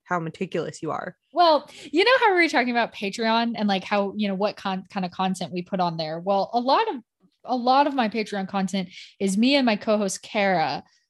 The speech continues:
Speaker 2: um, just sort of jumping in and trying to just chew through and stream of consciousness, go through, like,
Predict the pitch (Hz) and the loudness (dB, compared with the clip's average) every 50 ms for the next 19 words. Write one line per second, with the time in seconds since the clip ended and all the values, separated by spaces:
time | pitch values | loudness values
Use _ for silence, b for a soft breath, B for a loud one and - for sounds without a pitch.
0 | _ _ 202 190 190 196 226 247 - - 349 339 302 226 190 214 226 233 233 247 | _ _ -2 0 2 2 2 0 0 2 2 2 2 0 2 2 2 2 2 2
1 | 254 220 214 214 208 208 202 - 208 214 - - 339 349 339 277 294 202 190 208 | 2 2 4 2 2 0 -2 -2 -4 -6 -4 -4 -6 -6 -4 -4 -4 -4 -4 -6
2 | - - - - - - - 269 269 269 254 - - 220 220 220 214 214 214 202 | -8 -8 -8 -6 -2 2 4 4 4 4 0 -2 -2 0 2 2 4 4 2 2
3 | 196 196 190 180 - - - 262 277 277 262 233 - - 214 196 202 196 - 180 | 0 0 -2 -2 -2 -4 -4 -4 -4 -4 -4 -6 -6 -4 -2 0 0 0 -2 -4
4 | 175 - 180 180 180 - 190 185 202 208 214 214 208 - - 196 196 190 190 185 | -4 -4 -4 -6 -6 -6 -2 0 2 2 2 0 -4 -6 -4 -4 -2 -2 -2 -4
5 | 175 175 175 165 165 165 170 170 - - | -6 -6 -6 -6 -4 -4 -6 -8 -10 -14